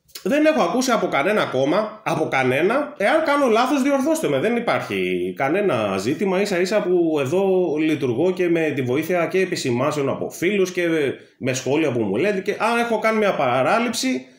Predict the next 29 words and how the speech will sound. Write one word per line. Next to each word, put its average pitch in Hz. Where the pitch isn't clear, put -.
θα, 180
θα 185
επανορθώσω 180
την 190
επόμενη 170
φορά. -
Αλλά 262
εγώ 302
δε-, -
από 233
όσοι 285
έχω 208
προλάβει 185
να, 110
ε, 117
δω 196
και 233
όσα 262
συζητήθηκαν 175
στη -
Βουλή 147
της -
προάλλης, 120
γιατί 254
κανένα 254
κόμμα 175
δεν 247
έχει 254
αναφερθεί 131